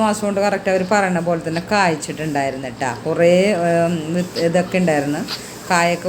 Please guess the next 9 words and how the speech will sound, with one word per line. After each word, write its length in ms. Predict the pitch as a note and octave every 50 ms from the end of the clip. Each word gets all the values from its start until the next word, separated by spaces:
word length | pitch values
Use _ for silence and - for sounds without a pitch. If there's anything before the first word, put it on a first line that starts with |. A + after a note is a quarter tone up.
| F#3+
ഒരെണ്ണം 300 | G3 G3 G3 A3 G#3 G#3 G#3
പിടിച്ചോളൂ. 540 | A#3+ G3+ D#3+ C#3+ - D#3+ C#3 C3 C3 C#3 F3 A3+ - - - - - - - - -
ഇനി 100 | - F3 F3+
ഇത് 80 | E3+ F3+ G3
മുരിങ്ങ 360 | G#3 G#3 F#3 E3+ D#3+ D#3 D#3 D3+ D3
ട്ടോ, 100 | D3 D3 D3+ D#3
മൂന്ന് 160 | D3+ D3+ D3+ D#3+
മാസത്തിൽ 280 | D#3 D3+ - - D#3 D#3
കായ്ക്കുന്ന. 360 | E3 D#3+ D3+ D3+ D#3 D3+